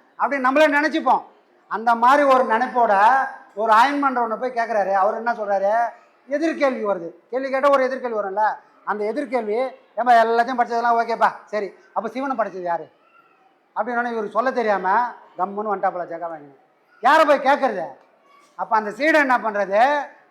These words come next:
வந்து கேட்குறாரு, "சாமி இந்த மாதிரி போனேன், அவன் ரொம்ப திமிர் பூச்சவன் போல சாமி." யாரு? அந்த அயர்ன் பண்றவரு. "சாமி அவனுக்கு இருக்கிற நெக்கில் ரொம்ப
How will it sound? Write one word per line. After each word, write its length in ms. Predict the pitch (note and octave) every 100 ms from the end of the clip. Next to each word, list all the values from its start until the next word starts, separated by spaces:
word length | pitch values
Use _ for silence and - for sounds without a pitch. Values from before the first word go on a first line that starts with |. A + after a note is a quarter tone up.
| -
வந்து 220 | G3+ A3+
கேட்குறாரு, 460 | A3 A3 G#3+ F#3+ E3
"சாமி 280 | F#3 A3+ G#3+
இந்த 80 |
மாதிரி 220 | G#3+ A3 F3+
போனேன், 320 | A#3 G3+ - - _ _
அவன் 200 | D3 F3+
ரொம்ப 260 | F#3+ G#3+ C4
திமிர் 260 | C4 B3+ C4
பூச்சவன் 260 | B3+ B3+
போல 160 | A#3+ A#3+
சாமி." 420 | A#3 A#3 A#3+ B3+ - _ _ _ - - - - - - _ _ _ _ _ _ _ _ _ _ _ _ _ _ -
யாரு? 380 | G#3+ B3+ C#4 D4+
அந்த 240 | C4+ B3
அயர்ன் 200 | C4+ C#4
பண்றவரு. 460 | B3 A#3 G3 F3 - - -
"சாமி 420 | G#3+ C4 C4 G#3
அவனுக்கு 360 | F3 F#3 G#3 G#3+
இருக்கிற 280 | C4 C4+ B3
நெக்கில் 300 | A#3+ C4 A#3+
ரொம்ப 400 | A#3+ B3+ B3+